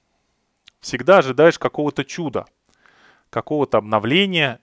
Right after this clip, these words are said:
и, соответственно, исполнения желаний.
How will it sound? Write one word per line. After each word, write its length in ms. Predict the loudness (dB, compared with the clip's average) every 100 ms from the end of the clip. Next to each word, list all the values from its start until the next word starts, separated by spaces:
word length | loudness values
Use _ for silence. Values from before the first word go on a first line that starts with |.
| _
и, 440 | -16 -8 -4 -4 -6 _ -20 _
соответственно, 600 | -8 -6 -4 -4 -6 -8
исполнения 520 | 0 0 0 -6 -4
желаний. 540 | 0 4 4 2 -18